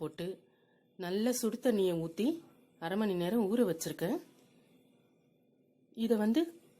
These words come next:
குக்கர்ல வச்சு மூணு விசில் விட்டு எடுத்து நம்ம குழம்புல சேர்த்துக்கலாம். நம்மளுக்கு டைம் இருந்ததுன்னா முதல் நாளே இதை ஊற வச்சு மறுநாள் யூஸ் பண்ணலாம். நான் உடனே செய்ய போறேன்றதுனால இப்ப இந்த மாதிரி சுடு தண்ணியில ஊற வச்சிருக்கேன்.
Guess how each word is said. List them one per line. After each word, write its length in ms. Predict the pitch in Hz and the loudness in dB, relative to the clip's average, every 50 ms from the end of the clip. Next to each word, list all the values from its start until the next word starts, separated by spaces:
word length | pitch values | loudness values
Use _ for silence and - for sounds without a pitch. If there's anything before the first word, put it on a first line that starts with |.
| _ _ - | _ _ -2
குக்கர்ல 520 | 240 240 - - - 285 269 240 202 175 | -2 -2 -2 2 4 4 6 6 4 2
வச்சு 200 | 170 165 - 269 285 285 214 202 | 2 0 2 4 6 6 6 6
மூணு 260 | 226 254 285 302 294 233 | 6 6 6 6 6 4
விசில் 260 | 180 170 - 262 254 220 | 2 0 0 0 0 0
விட்டு 180 | 196 - - 180 175 | 0 0 0 0 0
எடுத்து 260 | 160 170 - - 302 392 - - - - - - - - - - - | 0 -2 -2 0 0 0 0 -4 -12 -20 -20 -20 -20 -20 -12 -8 -6
நம்ம 240 | 185 185 190 269 311 - | -4 0 2 0 2 4
குழம்புல 380 | - 202 196 214 220 220 208 180 175 | 4 4 6 6 4 4 2 2 0
சேர்த்துக்கலாம். 460 | 185 180 175 170 160 170 185 247 330 359 - - - - - - - - - _ - - - - - - - - - - - _ - - - - - - | -2 -2 -2 -2 -2 0 0 0 -2 -4 -8 -14 -20 -20 -20 -20 -20 -20 -20 _ -20 -20 -20 -20 -20 -20 -20 -20 -20 -20 -20 _ -20 -20 -20 -14 -8 -4
நம்மளுக்கு 320 | 214 214 214 208 220 - 226 | 0 0 0 0 0 2 2
டைம் 220 | 233 262 277 294 | 4 6 6 6
இருந்ததுன்னா 300 | 262 240 233 220 220 269 294 254 233 | 6 6 4 4 4 4 6 6 6
முதல் 260 | 220 226 262 294 311 302 | 6 6 6 6 8 8
நாளே 200 | 285 220 220 247 269 254 | 6 6 6 6 6 4
இதை 120 | 202 202 196 196 226 | 4 4 4 4 4
ஊற 80 | 254 254 208 - | 4 4 2 2
வச்சு 200 | - - 285 370 - - - - - - - - - - - _ - _ - - - - - - 196 202 | 0 0 0 0 0 -2 -10 -20 -20 -20 -20 -20 -20 -20 -20 _ -20 _ -20 -20 -20 -18 -10 -2 0 2
மறுநாள் 360 | 220 226 240 247 247 233 208 196 | 4 4 6 6 6 4 4 4
யூஸ் 200 | 196 185 - - - | 2 0 0 -4 -2
பண்ணலாம். 340 | 180 175 170 190 247 339 370 262 233 | -2 0 0 0 0 0 0 0 0
நான் 160 | 226 202 196 202 | 2 2 4 6
உடனே 280 | 202 240 262 294 339 349 - | 6 6 6 6 4 4 6
செய்ய 140 | 247 196 196 - | 4 4 4 4
போறேன்றதுனால 600 | 190 185 175 160 156 160 156 156 151 160 208 302 330 - - - - - - - - - - | 2 0 0 0 0 0 -2 0 0 0 -2 -2 -4 -6 -12 -20 -20 -20 -20 -20 -20 -8 -8
இப்ப 200 | 226 220 - 240 214 | -4 2 4 4 4
இந்த 100 | 208 202 202 | 6 4 4
மாதிரி 140 | 214 233 240 - | 4 4 4 4
சுடு 200 | 254 254 254 262 | 4 4 6 6
தண்ணியில 320 | 240 208 185 175 170 160 170 | 6 6 4 4 2 2 2
ஊற 60 | 165 156 151 | 2 0 -2
வச்சிருக்கேன். 420 | 147 - 165 156 - 196 262 392 | -2 -2 -4 -2 -2 0 -2 -2